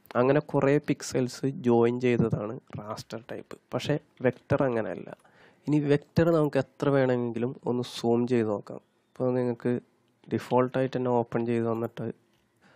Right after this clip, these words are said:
കണ്ടാലറിയാം, വളരെ ഷാർപ്പാണ്. ഇവിടെ റാസ്റ്റർ ഉണ്ട്, കണ്ടോ, റാസ്റ്റർ സൂം ചെയ്തപ്പോൾ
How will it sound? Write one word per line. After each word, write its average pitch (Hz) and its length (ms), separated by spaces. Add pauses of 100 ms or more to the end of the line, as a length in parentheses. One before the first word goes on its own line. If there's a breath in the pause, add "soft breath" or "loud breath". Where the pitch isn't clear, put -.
(280 soft breath)
കണ്ടാലറിയാം, 117 480
വളരെ 123 320
ഷാർപ്പാണ്. 110 680 (180)
ഇവിടെ 123 300 (160)
റാസ്റ്റർ 113 400
ഉണ്ട്, 104 240 (920 soft breath)
കണ്ടോ, 110 260 (600 soft breath)
റാസ്റ്റർ 135 680 (1080)
സൂം 120 380
ചെയ്തപ്പോൾ 117 640